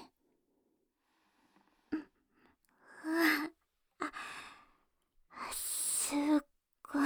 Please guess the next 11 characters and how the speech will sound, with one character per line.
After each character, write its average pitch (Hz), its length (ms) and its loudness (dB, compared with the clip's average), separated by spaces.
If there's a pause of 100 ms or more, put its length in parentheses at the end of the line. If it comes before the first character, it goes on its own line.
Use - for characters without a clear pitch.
(200)
い。 - 120 8 (920)
全 302 200 8
身 330 480 4
包 - 380 -2
ま 359 180 4
れ 359 120 6
て 330 220 0
る。 311 80 0 (1500)
う - 20 0
ー - 20 6
ん。 294 840 8